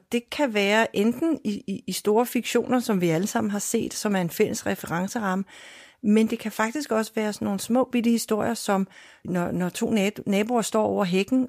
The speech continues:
og har den der snak om, hvorfor er vi nødt til at have to biler,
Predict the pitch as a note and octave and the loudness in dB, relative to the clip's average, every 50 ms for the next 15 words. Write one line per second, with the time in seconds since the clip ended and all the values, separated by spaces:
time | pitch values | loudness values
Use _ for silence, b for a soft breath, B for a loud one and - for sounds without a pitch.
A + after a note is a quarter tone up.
0 | - - - F#3+ - - - F3 G3 G3 G#3 G#3 G3+ F#3+ F#3+ F3 - - G3+ A3 | -2 -2 -2 -2 -2 -2 -2 0 0 0 0 0 -2 -2 -4 -6 -2 0 0 0
1 | A#3 - G#3+ G#3+ - - F3+ G3 G3+ - A#3+ A3+ G3 F3+ F3+ E3+ F3+ G3+ G3 - | 2 2 0 0 0 0 0 0 0 2 2 2 2 2 2 0 0 -2 -4 -4
2 | - G#3+ G3 E3 E3+ D#3+ - - - A#3+ - _ G#3+ G3 - - F#3 | -4 -4 -2 -2 -4 -6 -4 -4 -4 -4 -2 _ -2 -2 -2 -4 -8